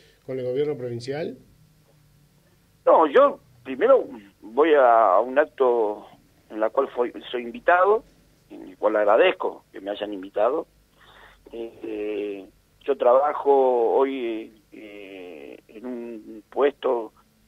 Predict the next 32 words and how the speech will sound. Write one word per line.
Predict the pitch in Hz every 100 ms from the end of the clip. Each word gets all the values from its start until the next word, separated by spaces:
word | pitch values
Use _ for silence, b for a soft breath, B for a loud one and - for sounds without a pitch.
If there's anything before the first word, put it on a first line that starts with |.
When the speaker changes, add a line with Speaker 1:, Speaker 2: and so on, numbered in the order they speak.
| _ _ _
Speaker 2:
que | 107 107
me | 110 107
dio | 127 131 120 117 113
el | 104 - -
pueblo | - 120 117
de | 107
la | 110
provincia | 104 117 165 165 151
de | 120 -
ser | 120 -
senador | 110 117 117
nacional | 113 110 110 147 185 196 - _ _ _
y | 107
trabajo | - 127 139 123
con | 120 123 -
todos, | 175 143 127 - - _ _
absolutamente | - 107 123 127 131 131 127
con | 117 117
todos | 147 151
los | 135 110
municipios | 117 110 139 135 131 - _ b b b b _
que, | - 110
que, | - 104
que | 98 113
necesitan, | 113 - 98 135 120 117 - _ _ _
eh, | 117 107 104 104 101 104
un | 104 127
acercamiento | 123 123 113 113 123 107
con | 107
el | 107
gobierno | 104 113 110
nacional | 110 - 107 151 170 160 147